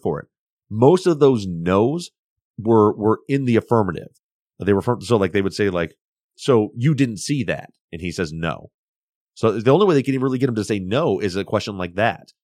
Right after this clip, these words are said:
Like, "So you weren't there at that time?" "No." Two hundred eleven yes or no questions. Thirty-eight times he says no. Most of those times, there's still an affirmative response. He went along with everything the police gave them. And if somebody wants to come on the show and do that, I'm happy to do that. I, I,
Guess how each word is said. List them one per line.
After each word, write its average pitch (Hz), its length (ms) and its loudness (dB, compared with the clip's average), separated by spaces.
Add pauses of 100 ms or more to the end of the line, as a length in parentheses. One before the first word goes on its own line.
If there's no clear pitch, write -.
(220)
Like, 90 180 -6
"So 104 400 0 (320)
you 170 160 -4
weren't 180 240 0
there 120 200 4
at 85 100 -6
that 85 180 -2
time?" 71 260 -10 (640)
"No." 92 400 -8 (840)
Two 214 120 0
hundred 196 180 2
eleven 151 260 0
yes 117 200 -2
or - 20 -10
no 98 140 -4
questions. 78 560 -6 (280)
Thirty-eight 127 380 0
times 98 220 -4
he 87 60 -10
says 82 180 -6
no. 90 340 -4
Most 110 380 0
of 110 80 -8
those 104 160 0
times, 85 440 -6 (280)
there's 98 180 -6
still 113 320 -2
an 98 60 -4
affirmative 85 400 -6
response. 78 480 -8 (260)
He 135 180 -6
went 131 180 0
along 98 260 -2
with 80 120 -6 (160)
everything 107 600 -2
the 87 100 -6
police 82 240 -8
gave 90 240 -2
them. 101 200 -6 (360)
And 87 280 -6
if 127 180 -2
somebody 156 220 -2
wants 135 180 -4
to - 60 -14
come 131 140 -2
on 131 60 -8
the 123 60 -6
show 131 160 -6
and 104 80 -8
do 113 120 -4
that, 123 140 -2
I'm 80 120 -6
happy 92 300 -4
to 107 80 -6
do 113 160 -6
that. 117 180 -2
I, 87 420 -4
I, 85 40 -4